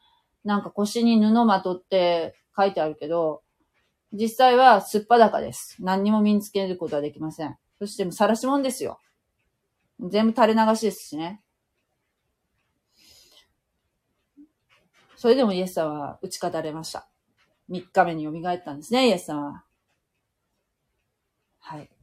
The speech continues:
ということでですね、今も生きておられるイエス様のことを思って、イエス様を称えて、今日は終えたいと思いますね。あ、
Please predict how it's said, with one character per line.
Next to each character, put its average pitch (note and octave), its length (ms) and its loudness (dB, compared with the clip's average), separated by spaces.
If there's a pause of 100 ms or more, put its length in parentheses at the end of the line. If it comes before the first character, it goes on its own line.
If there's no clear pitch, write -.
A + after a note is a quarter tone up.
(600)
と F3 80 -10
い E3+ 60 -8
う D#3+ 40 -12
こ D#3+ 120 -10
と D#3 100 -8
で C#3 100 -10
で C#3 140 -12
す - 140 -16
ね、 D#3 200 -12 (140)
今 F#3+ 220 2
も G3+ 100 4
生 G#3 100 0
き - 60 -20
て - 80 -10
お C#3+ 80 -4
ら D3 120 -2
れ C#3+ 40 -4
る C#3+ 260 -10 (400)
イ D#3+ 60 -10
エ D#3 80 -6
ス - 60 -14
様 D3 160 -8
の C3+ 100 -10
こ C#3+ 120 -14
と D3 160 -6
を C#3 40 -6
思 D#3+ 160 -6
っ - 80 -16
て、 A#3 500 6 (840)
イ F3+ 80 -2
エ F#3 40 -2
ス F3+ 80 -8
様 D#3+ 160 -4
を D#3 60 -8
称 G3+ 100 -2 (140)
え G#3+ 80 4
て、 A3 420 2 (180)
今 E3+ 120 -4
日 - 20 -2
は C#3 260 -4 (460)
終 E3 80 -4
え D#3 40 -10
た D#3+ 100 -2
い D3+ 40 -4
と C#3 80 -8
思 C#3+ 80 -4
い C#3 60 -4
ま C#3+ 80 -4
す D3 140 -8
ね。 C#4+ 320 8 (320)
あ、 A3 320 10